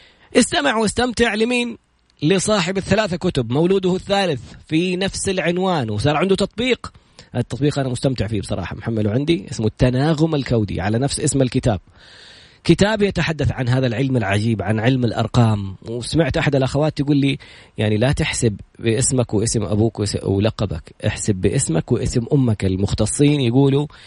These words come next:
يعني، مبحرين شوية في العلم زيادة، يقول لك أنه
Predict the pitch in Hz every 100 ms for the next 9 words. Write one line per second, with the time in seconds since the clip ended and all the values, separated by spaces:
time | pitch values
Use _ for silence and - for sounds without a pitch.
0 | - - 104 92 92 87 _ _ - 113
1 | - 131 151 135 147 131 117 139 135 123
2 | 151 185 170 165 165 - - - - -
3 | - 131 131 131